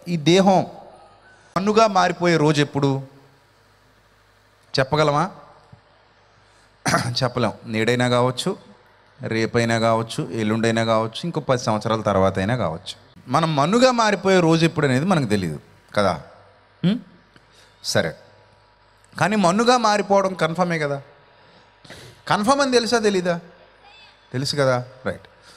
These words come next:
ఇప్పుడు దేవుడు మీ ముందుకొచ్చి మిమ్మల్ని అడుగుతున్నాడు ఏమనంటే, "ఈరోజు నువ్వు మన్నుగా మారిపోబోతున్నావమ్మా, ఈరోజు రాత్రి పన్నెండు గంటలకు నువ్వు మన్నుగా మారిపోబోతున్నావు,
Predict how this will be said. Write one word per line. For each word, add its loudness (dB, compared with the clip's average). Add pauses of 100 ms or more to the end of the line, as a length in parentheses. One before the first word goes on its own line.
(460)
ఇప్పుడు 2 (720)
దేవుడు 4
మీ 0
ముందుకొచ్చి -4 (440)
మిమ్మల్ని -2
అడుగుతున్నాడు -2 (640)
ఏమనంటే, -2 (2000)
"ఈరోజు 4
నువ్వు 4
మన్నుగా 2
మారిపోబోతున్నావమ్మా, 0 (960)
ఈరోజు 2
రాత్రి 0
పన్నెండు 0
గంటలకు -2
నువ్వు 2
మన్నుగా 2
మారిపోబోతున్నావు, -2